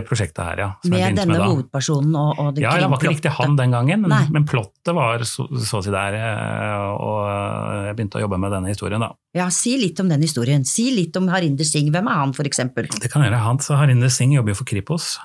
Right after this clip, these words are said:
Speaker 1: så han er en politimann. Eh, jobber med det de kaller for taktisk etterforskning. Eh, han er, eh, han er norsk, da, men han har, eh, norsk mor og indisk far,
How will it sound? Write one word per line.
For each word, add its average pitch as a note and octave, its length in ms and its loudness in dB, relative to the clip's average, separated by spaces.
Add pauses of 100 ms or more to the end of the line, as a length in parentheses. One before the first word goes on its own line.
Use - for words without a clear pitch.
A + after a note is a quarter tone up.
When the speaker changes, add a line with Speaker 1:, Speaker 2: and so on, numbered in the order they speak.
(180)
Speaker 1:
så - 40 -12
han A2+ 100 -2
er A2 60 0
en G2+ 60 -2
politimann. G#2 480 -2 (1120)
Eh, G2+ 640 0
jobber G2+ 140 -2
med G2+ 100 0
det F#2 140 0
de G#2 80 -2
kaller G2+ 180 -4
for G#2+ 160 -4
taktisk - 480 -6
etterforskning. C#3 560 -2 (1040)
Eh, G#2+ 480 0
han A#2+ 320 -2
er, G#2+ 400 0
eh, G#2 880 -2
han A2 160 -4
er C3+ 80 2
norsk, C3+ 320 -2
da, D#3 140 -2 (160)
men A2+ 180 0
han G#2+ 240 0
har, G2+ 320 -2
eh, G#2 640 -4
norsk A2+ 240 -4
mor B2+ 200 2
og A#2+ 120 -2
indisk G2+ 400 -2
far, D#3+ 220 -2